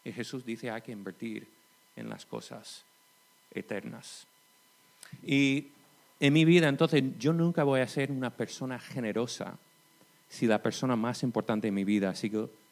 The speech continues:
siendo yo mismo. Y tú tampoco. Y nunca voy a ser una persona generosa si creo que el dinero y la, las cosas que tenga me van a dar seguridad. Jesús dice que vivir así es una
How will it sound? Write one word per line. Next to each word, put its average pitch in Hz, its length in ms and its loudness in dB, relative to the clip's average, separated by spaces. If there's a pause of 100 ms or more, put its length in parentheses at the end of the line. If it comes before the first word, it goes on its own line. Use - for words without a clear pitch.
siendo 95 560 -8 (420)
yo 95 160 -2
mismo. - 400 -10 (520)
Y 107 100 -8
tú 120 160 -6
tampoco. 110 480 -6 (600)
Y 139 120 8
nunca 175 260 8
voy 156 180 8
a 147 40 2
ser 147 240 2
una 139 160 0
persona 135 380 -2
generosa 123 600 0
si - 180 -4
creo 117 320 0
que 117 120 -2
el 107 100 -2
dinero 117 520 -4
y 101 80 -14
la, 95 200 -16 (160)
las - 160 -20
cosas 117 300 -8
que 117 120 -10
tenga 127 340 -6 (760)
me 110 140 -6
van 107 180 -4
a 120 80 -4
dar 113 280 -4
seguridad. 104 580 -6 (1200)
Jesús 135 480 -2
dice 117 260 -10
que 117 140 -10
vivir 107 440 -6
así 123 360 -10
es 117 280 -6
una 120 280 -8